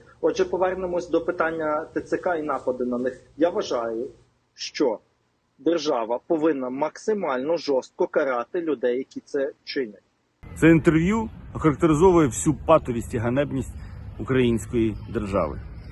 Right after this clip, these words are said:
Speaker 2: Ну, те, що це, я не знаю, він військовий чи хто, не знаю і не хочу знати таких людей. Він стверджує, що треба карати тих, хто піднімає руку,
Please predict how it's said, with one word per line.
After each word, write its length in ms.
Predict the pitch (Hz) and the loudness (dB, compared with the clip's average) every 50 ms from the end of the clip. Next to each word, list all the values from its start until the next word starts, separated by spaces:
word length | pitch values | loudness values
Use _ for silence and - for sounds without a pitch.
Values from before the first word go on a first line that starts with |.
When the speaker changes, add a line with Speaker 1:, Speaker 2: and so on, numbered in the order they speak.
| - - - - - - | -14 -14 -14 -14 -4 0
Speaker 2:
Ну, 160 | 180 220 214 | 2 2 2
те, 180 | - - 220 196 | 6 6 6 6
що 180 | - - 196 | 6 4 0
це, 260 | - - - 202 190 170 | 0 4 6 6 6 6
я 160 | 131 143 147 | 6 4 2
не 100 | 147 131 | 2 4
знаю, 200 | 127 147 135 131 | 4 4 6 6
він 120 | 131 131 | 4 4
військовий 520 | 123 147 143 - - 196 196 175 143 131 107 | 2 2 0 0 6 6 8 8 8 4 2
чи 160 | - - 131 | 0 -4 -4
хто, 220 | - - - 180 | -2 2 4 4
не 180 | 156 160 180 170 | 6 6 4 4
знаю 360 | 139 147 175 175 160 151 139 | 4 2 4 4 4 4 4
і 40 | 143 | 4
не 100 | 156 151 | 4 2
хочу 320 | - - 165 - - 156 | 2 2 -2 0 0 -4
знати 360 | 131 110 135 143 135 - 117 | -2 0 2 2 2 2 0
таких 340 | 95 104 - - 101 - - | -2 -6 -8 -8 -10 -6 -6
людей. 340 | 110 110 120 160 170 208 208 - - - - - - - - - - - - | -6 0 2 2 2 2 -2 -8 -14 -18 -18 -16 -16 -14 -14 -14 -16 -2 2
Він 120 | 143 156 | 2 2
стверджує, 400 | 151 - - 170 180 165 143 127 | 2 6 6 8 8 8 6 2
що 120 | - - 135 | 0 -2 0
треба 300 | - 156 151 147 147 147 | 4 4 4 4 4 2
карати 520 | - 151 156 156 180 180 156 - - 113 - - | 4 6 6 8 8 6 6 4 0 -6 -2 0
тих, 160 | 190 196 170 | 0 0 0
хто 180 | - - 156 - | 0 0 -2 -2
піднімає 580 | - 156 131 127 151 151 156 165 165 143 127 | -2 -6 -2 0 0 2 2 2 2 2 2
руку, 520 | 117 120 170 220 226 190 - 170 175 190 | 2 2 0 0 0 -2 -2 -2 -4 -4